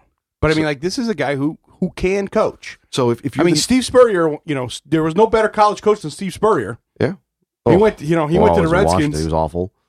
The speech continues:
Speaker 1: I
Speaker 2: I
Speaker 1: mean,
Speaker 2: mean,
Speaker 1: he
Speaker 2: Nick
Speaker 1: couldn't
Speaker 2: Sa-,
Speaker 1: get
Speaker 2: Nick
Speaker 1: out of his
Speaker 2: Sa-,
Speaker 1: own way.
Speaker 2: Nick Saban looked bad with the Dolphins. Bobby Petrino with the Falcons.
Speaker 1: Oh,
Speaker 2: I mean,
Speaker 1: Jesus,
Speaker 2: it does
Speaker 1: Bobby
Speaker 2: not.
Speaker 1: Petrino.
Speaker 2: Lou Holtz with the Jets. It does not always translate.
Speaker 1: Yeah, I'm
Speaker 2: Um,
Speaker 1: trying to think of anyone that, that it's actually really worked.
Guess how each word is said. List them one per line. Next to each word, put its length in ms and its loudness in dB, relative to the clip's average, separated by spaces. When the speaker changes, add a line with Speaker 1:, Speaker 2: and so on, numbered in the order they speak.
Speaker 1:
I 80 -2
Speaker 2:
I 80 0
Speaker 1:
mean, 80 2
Speaker 2:
mean, 180 0
Speaker 1:
he 100 -4
Speaker 2:
Nick 80 2
Speaker 1:
couldn't 120 6
Speaker 2:
Sa-, 60 2
Speaker 1:
get 80 4
Speaker 2:
Nick 80 4
Speaker 1:
out 80 2
of 60 -2
his 60 2
Speaker 2:
Sa-, 60 4
Speaker 1:
own 100 2
way. 320 0
Speaker 2:
Nick 140 -2
Saban 300 0
looked 160 -2
bad 200 2
with 120 -4
the 80 -8
Dolphins. 500 -2
Bobby 260 -4
Petrino 480 -2
with 120 -4
the 60 -10
Falcons. 480 -4
Speaker 1:
Oh, 40 2
Speaker 2:
I 20 2
mean, 160 0
Speaker 1:
Jesus, 120 -2
Speaker 2:
it 40 -14
does 200 0
Speaker 1:
Bobby 20 -8
Speaker 2:
not. 220 -2
Speaker 1:
Petrino. 400 -10
Speaker 2:
Lou 220 0
Holtz 320 -4
with 100 -6
the 60 -6
Jets. 300 -4
It 80 -18
does 160 -10
not 260 -2
always 400 -2
translate. 540 -6
Speaker 1:
Yeah, 60 0
I'm 60 0
Speaker 2:
Um, 60 -2
Speaker 1:
trying 160 0
to 40 -2
think 160 -6
of 80 -12
anyone 340 -2
that, 180 -12
that 160 -6
it's 140 -6
actually 320 -2
really 280 -6
worked. 440 -8